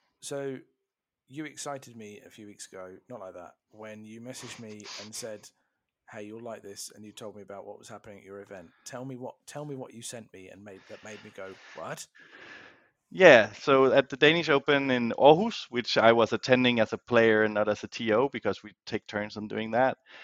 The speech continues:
Speaker 2: me and, uh, and a Norwegian flen-, friend, Claes, had been for a while talking about that Droidicas is, isn't as bad as everybody wants them to be. So we've been bouncing lists of each other and trying them out in our local metas, and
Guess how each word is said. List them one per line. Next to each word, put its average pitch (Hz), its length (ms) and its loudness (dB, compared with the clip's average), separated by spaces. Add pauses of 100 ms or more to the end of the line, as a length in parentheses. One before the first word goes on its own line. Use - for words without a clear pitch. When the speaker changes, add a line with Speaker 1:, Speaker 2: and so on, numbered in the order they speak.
(240)
Speaker 2:
me 143 260 2
and, 135 200 6
uh, 110 560 8
and 117 160 2
a 117 60 2
Norwegian 123 500 2
flen-, 117 320 2
friend, 117 400 2
Claes, 131 380 6
had 113 200 -6
been 104 540 -6 (160)
for 139 140 4
a 127 60 6
while 139 300 12
talking 113 360 0
about 107 340 4
that 110 140 -4
Droidicas 117 480 2
is, 107 160 -2 (160)
isn't 117 260 -4
as 101 220 -2
bad 107 280 4
as 107 140 -6
everybody 107 460 -6 (320)
wants 117 220 -4
them 127 200 -6
to 131 140 -10
be. 170 180 -4 (720)
So 123 160 -4
we've 139 200 -2
been 139 120 2
bouncing 123 560 6
lists 120 380 2
of 117 180 4
each - 160 -6
other 113 520 4
and 98 120 -10
trying 120 300 2
them 117 80 -2
out 113 180 4
in 113 60 -4
our 107 100 2
local 107 320 -2
metas, 104 560 -2
and 98 360 -12